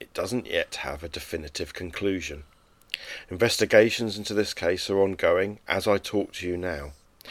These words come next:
and it is one of numerous scandals to hit Korean entertainment industry recently. And maybe, just maybe,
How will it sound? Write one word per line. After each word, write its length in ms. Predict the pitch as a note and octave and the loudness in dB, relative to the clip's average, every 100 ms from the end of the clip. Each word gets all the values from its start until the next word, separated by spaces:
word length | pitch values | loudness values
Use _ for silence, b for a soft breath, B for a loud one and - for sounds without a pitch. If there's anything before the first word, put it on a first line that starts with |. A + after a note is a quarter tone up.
| B B - | B B 2
and 140 | D3 | 4
it 40 | |
is 140 | C#3 D3 | 4 2
one 140 | C#3+ | 2
of 140 | B2 B2 | 2 0
numerous 440 | C3+ C#3 G#2+ F2+ | 2 4 4 2
scandals 500 | - D#2 D#2 D2+ D#2+ | 0 0 0 -4 -8
to 60 | D#2 | -6
hit 260 | G2 - | -4 -4
Korean 380 | - F2 E2+ D#2+ | -6 -2 0 0
entertainment 640 | C2 D#2+ - - E2+ D#2+ C#2 | -2 -8 -10 -6 -6 -6 -6
industry 400 | D#2 - - D2+ | -8 -10 -10 -10
recently. 640 | C#2+ C#2 - D2 D2 D2 _ B B B B - | -8 -8 -8 -10 -10 -12 _ B B B B -10
And 200 | E2 F2+ | -4 4
maybe, 520 | A2+ A#2 G#2+ G#2 G2 _ - | 6 6 6 4 0 _ 2
just 300 | B2 A#2+ G#2 | 2 2 0
maybe, 500 | F2 D#2 D2+ C#2+ | 0 0 -4 -8